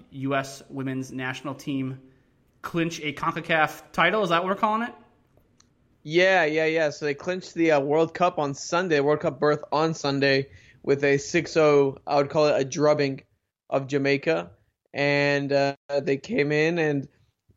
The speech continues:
Speaker 2: I, I think genuinely outplayed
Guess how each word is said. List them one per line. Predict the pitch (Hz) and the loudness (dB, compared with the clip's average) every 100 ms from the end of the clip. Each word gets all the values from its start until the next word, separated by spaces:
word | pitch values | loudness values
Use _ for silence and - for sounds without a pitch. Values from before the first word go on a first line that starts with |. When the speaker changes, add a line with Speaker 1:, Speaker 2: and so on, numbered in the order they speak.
| _ _ - | _ _ -12
Speaker 2:
I, | - - | -10 -4
I | 135 | -4
think | - 143 - _ _ _ - 135 | -2 -4 -6 _ _ _ -14 -6
genuinely | 147 151 151 147 143 | 0 2 2 2 2
outplayed | 139 135 - 143 143 139 131 | 2 0 0 2 2 2 -2